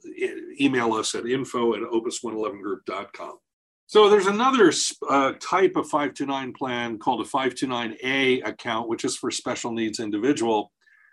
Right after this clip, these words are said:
The Achieving a Better Life Experience, or able Act, created tax favored accounts for individuals with disabilities. Uh,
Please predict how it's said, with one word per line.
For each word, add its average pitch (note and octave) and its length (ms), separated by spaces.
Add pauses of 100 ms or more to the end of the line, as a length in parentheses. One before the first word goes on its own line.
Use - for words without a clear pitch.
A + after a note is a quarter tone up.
(320)
The C3 120
Achieving F#3+ 460
a C#3+ 40
Better D#3 280
Life C#3+ 340
Experience, C3+ 680
or G#2+ 240
able C#3 360
Act, G#2+ 280
created B2 400
tax C3+ 300
favored C3 320
accounts A2+ 380
for A2+ 120
individuals G#2+ 560
with G2+ 80
disabilities. C3 880 (540)
Uh, A#2+ 400